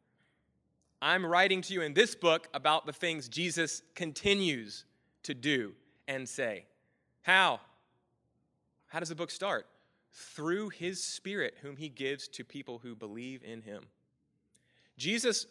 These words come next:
multiplies out by, by reigning in heaven over all creation, which he has just won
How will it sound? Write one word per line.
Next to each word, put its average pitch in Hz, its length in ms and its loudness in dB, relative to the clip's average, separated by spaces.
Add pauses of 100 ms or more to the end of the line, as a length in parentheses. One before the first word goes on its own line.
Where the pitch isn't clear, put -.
multiplies 170 1000 2
out 135 380 0 (760)
by, 143 220 4 (240)
by 147 160 6
reigning 180 640 6
in 233 100 4
heaven 190 320 4
over 160 320 4
all 240 300 12
creation, 208 480 8
which 165 140 -2
he 220 100 0
has 220 100 2
just 196 180 2
won 165 380 0